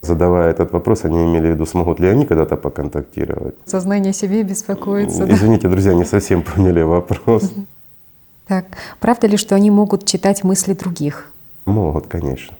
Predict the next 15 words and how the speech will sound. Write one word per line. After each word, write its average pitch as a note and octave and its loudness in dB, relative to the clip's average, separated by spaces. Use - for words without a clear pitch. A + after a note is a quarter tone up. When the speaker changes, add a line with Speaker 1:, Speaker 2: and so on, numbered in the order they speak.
Speaker 1:
Если E2+ 0
это D2 2
касается D#2+ -2
анунаков, E2 -4
да, F2+ -4
это C#2+ -6
не C#2 -8
проблема. - -12
Speaker 2:
Мгм. F#3+ -2
Правда G#3+ -2
ли, G3+ 0
что - -2
могут G#3 0
общаться G#3+ -2
телепатически? F#3+ -6